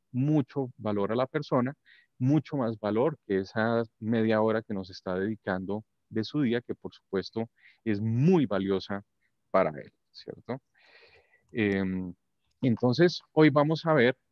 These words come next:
y enfocarnos cómo logramos nosotros asegurarnos de que esta ecuación se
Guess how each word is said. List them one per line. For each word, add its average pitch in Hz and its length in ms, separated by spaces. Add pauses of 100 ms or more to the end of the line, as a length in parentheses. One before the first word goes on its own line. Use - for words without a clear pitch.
(100)
y 127 140
enfocarnos 117 680
cómo 170 300
logramos 123 420
nosotros 120 640 (220)
asegurarnos 107 680
de 135 120
que - 180 (140)
esta 156 400
ecuación 135 640 (540)
se - 340